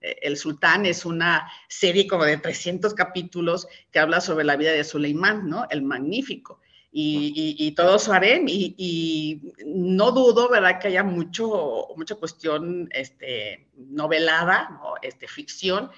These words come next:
pero el, la trama, por lo menos, entiendes un poquito porque habla de, de las, de las, de las guerras, ¿no? Que hacía, de los hijos, este,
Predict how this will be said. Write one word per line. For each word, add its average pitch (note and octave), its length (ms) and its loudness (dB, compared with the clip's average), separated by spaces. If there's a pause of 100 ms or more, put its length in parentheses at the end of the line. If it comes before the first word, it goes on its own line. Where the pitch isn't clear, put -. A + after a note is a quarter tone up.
(440)
pero F3 560 6
el, D#3+ 640 0 (180)
la E3 240 -2
trama, A3+ 340 4
por F3 120 -2
lo D#3+ 100 0
menos, F#3 500 -4
entiendes F3 540 -4
un F3 100 -4
poquito F3 560 -4
porque - 240 -10
habla D3+ 240 -2
de, C#3 300 0 (320)
de D3 640 -2
las, D3 440 0
de D#3 100 0
las, C#3+ 400 0
de D#3 120 2
las C#3 180 -2
guerras, F#3 640 6
¿no? D#3+ 180 -2
Que - 80 -8
hacía, E3+ 420 -2
de D3+ 120 2
los C#3 260 -8
hijos, E3 720 -4
este, C#3 500 -8